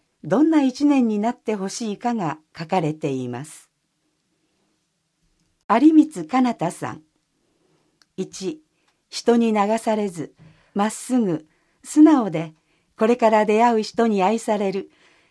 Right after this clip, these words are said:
元気で明るい男の子になってほしいという意味を込めて。二、今年もたくさんのお友達と遊んで、変わらず毎日ニコニコ笑顔で元気いっ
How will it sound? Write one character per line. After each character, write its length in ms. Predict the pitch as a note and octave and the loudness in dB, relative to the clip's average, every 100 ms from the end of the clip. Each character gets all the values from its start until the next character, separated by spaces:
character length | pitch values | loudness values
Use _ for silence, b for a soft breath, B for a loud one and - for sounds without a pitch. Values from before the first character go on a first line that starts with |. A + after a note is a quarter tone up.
| _ - | _ -2
元 260 | G#3+ A#3 - | 2 2 0
気 160 | F3+ | -6
で 260 | D3+ C#3+ - _ _ | -6 -8 -12 _ _
明 280 | F3 - D#4 | -2 2 4
る 60 | D#4 | 6
い 140 | D4+ | 6
男 360 | A#3+ B3+ C#4 C#4 | 4 0 2 2
の 120 | C4 | 2
子 120 | C4 | 0
に 140 | G3+ F#3+ | -2 -2
な 140 | A3 | -4
っ 80 | A#3+ | -4
て 140 | - | -6
ほ 180 | G3 G#3 | -4 -4
し 240 | - C4 B3 | -4 -4 -2
い 40 | |
と 160 | F#3+ E3+ | -2 -2
い 260 | E3 D3+ | 0 -2
う 100 | D#3 | -2
意 140 | G3 A3 | -4 -2
味 160 | G3 | -2
を 120 | D3+ C#3 | -4 -6
込 180 | F#3 | -6
め 120 | E3+ D3+ | -4 -6
て。 300 | _ - _ _ _ _ _ _ _ _ _ _ _ _ _ _ _ _ _ | _ -20 _ _ _ _ _ _ _ _ _ _ _ _ _ _ _ _ _
二、 280 | F3 E3+ D#3 - _ _ _ - | -4 -2 -4 -10 _ _ _ -8
今 100 | G3 | -4
年 300 | G#3 - G#3 | -4 -6 -6
も 240 | F#3 - _ _ _ _ | -6 -6 _ _ _ _
た 120 | - A#3 | -14 -12
く 80 | |
さ 200 | - E4 | -4 2
ん 100 | D#4+ | 4
の 120 | B3+ G3 | 4 2
お 60 | |
友 260 | G3+ B3 A3+ | 0 -2 0
達 260 | A#3 - | -2 -2
と 100 | - G3 | -2 -2
遊 300 | G#3 G#3 G#3 | -2 -6 -6
ん 100 | G3 | -4
で、 220 | G3 G3 b b b b | -6 -8 b b b b
変 120 | - G3 | -2 0
わ 120 | B3+ | 2
ら 140 | C4 | 0
ず 280 | A3+ A3+ - _ _ _ | -4 -10 -16 _ _ _
毎 260 | F#3 A3 G#3+ | 0 2 2
日 500 | F3 D#3 - C#3 - - | -2 -6 -10 -12 -12 -4
ニ 160 | D#3+ | -2
コ 120 | E3+ | 2
ニ 160 | D4+ D#4 | 2 2
コ 100 | D#4 | 2
笑 160 | D4 D#4 | 2 4
顔 260 | C4 G#3+ | 2 0
で 220 | F3 F#3 b b b - | -4 -6 b b b 0
元 240 | A3+ B3 | 2 2
気 160 | - | 0
い 60 | |
っ 60 | F#3+ | -6